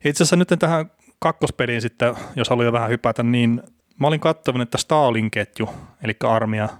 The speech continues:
Peri, Staal, niin ne olisi ehkä pelannut jopa vähän enemmän sitten tota Pointin ketjua vastaan kuin,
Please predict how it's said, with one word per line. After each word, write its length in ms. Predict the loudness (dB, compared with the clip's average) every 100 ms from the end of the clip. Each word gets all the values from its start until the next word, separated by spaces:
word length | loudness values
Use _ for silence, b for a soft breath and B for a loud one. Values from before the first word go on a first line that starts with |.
| _ _ _
Peri, 260 | -4 -2 -4
Staal, 540 | -2 0 0 0 -2
niin 260 | 0 -2 -4 -14 -18 _ _
ne 200 | 0 2
olisi 240 | 2 0 -4
ehkä 180 | -4
pelannut 280 | -2 0 2
jopa 200 | 0 0
vähän 240 | -2 0 -2
enemmän 300 | -2 -4 -4
sitten 300 | -2 0 0
tota 220 | 0 -4 -6 b _ -2
Pointin 320 | -2 0 -2
ketjua 380 | -2 -2 -2 0
vastaan 420 | -2 -2 -4 -4
kuin, 140 | -4